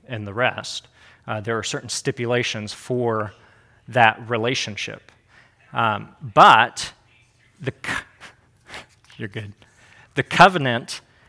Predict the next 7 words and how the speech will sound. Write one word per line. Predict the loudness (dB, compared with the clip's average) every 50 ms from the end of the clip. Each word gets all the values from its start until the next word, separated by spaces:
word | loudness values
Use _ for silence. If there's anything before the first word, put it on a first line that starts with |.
| _ _ _ _ _ _ -20 -8 0
um, | 2 6 6 6 6 6 4 2 -2 -8 -10 -12 -18 _ -20 _ _ _ _ _ _ _ _ _ _ _ _ _ _ _ _ _ _ _ _ _ _ _ _ _ _ _ _ _ -20 -20 _ _ _ _ _ _ _ _ _ _ _ _ _ _ _ _ _ _ _ _ _ _ _ _ _ _ _ _ _ _ _ _ _ _ _ _ _ _ _ _ _ _ _ _ _ _ _ _ _ _ _ _ _ _ _ _ _ _ -10
the | -10
covenant | -4 4 8 8 8 8 6 2 2 0 -2 -2 -2
ultimately | 0 0 0 0 -2 -2 -2 -2 -4 -4 -6 -6
depends | -8 -10 -6 -6 -4 -4 -4 -4 -6
on | -6 -6 -2
God, | 4 8 8 8 8 8 4 -2 -12 -18